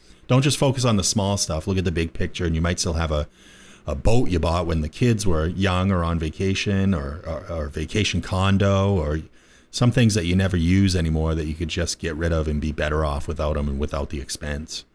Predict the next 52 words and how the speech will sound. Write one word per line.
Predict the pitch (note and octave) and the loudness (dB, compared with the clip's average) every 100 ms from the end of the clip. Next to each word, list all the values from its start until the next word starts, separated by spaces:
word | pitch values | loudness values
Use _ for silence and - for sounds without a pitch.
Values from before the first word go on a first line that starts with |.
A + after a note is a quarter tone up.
| _ | _
You | E2+ | -10
know, | C#2 | -6
I, | C#2 E2 - | -6 -8 -10
I, | E2 | -10
do | - | -2
you | F2 E2 | 0 0
still | - G2+ | 2 4
need | G2 F#2 | 4 4
all | F2+ G2 | 4 4
your | F2+ | 4
vehicles? | F#2+ B2+ - C#2 C#2 | 2 0 0 -6 -4
Do | |
you | E2+ | -2
have | E2 | 2
more | F2 F2 | 2 2
than, | E2+ E2 D#2+ - _ - - - | 2 0 -2 -6 _ -20 -20 -2
more | G#2 | 0
than | F#2 F2+ | 2 2
one | F#2 F#2 | 2 2
vehicle? | F#2+ F#2+ A2+ | 2 0 0
Do | F#2+ | 0
you | F2 | 0
only | E2+ F2 | 0 0
need | F2 F2 D#2+ | 0 -2 -2
one? | E2 F2+ G2 | -2 0 0
Do | F2 | 0
you | D#2+ | 0
need | E2 | -2
three? | - F2 E2 F2 F2+ F#2 - _ _ _ | -4 -4 0 2 0 -2 -8 _ _ _
Um, | D#2 D2 D2 D2+ | -8 -6 -6 -6
if | - | -2
you | G2+ | 2
and | F2+ | 2
your | E2 | 0
spouse | - F2+ F2+ | -2 -2 0
are | F2+ | 0
both | F2+ | 0
retired, | E2+ E2 F2 F2 E2+ | -2 -2 0 0 0
do | |
you | D#2 D#2 | -2 0
both | F2+ E2 - | 0 -2 -6
truly | - A#2 G#2 G2 G2 G2+ - G2+ | -2 2 4 4 2 0 -4 0
need | F#2+ | 2
a | F#2 | 2
car? | - F2 F2+ A#2 A#2 _ _ _ _ - | -2 -2 -2 -4 -8 _ _ _ _ -10
Um, | D#2+ D#2 D2 D2 | -6 -4 -2 0
when | D#2+ | 2
you | F2 | 4
look | F#2 G2 | 4 2
around | F2+ F2 | 4 4
your | D#2+ | 4
home, | G2 F#2+ F2+ F2 | 4 4 4 2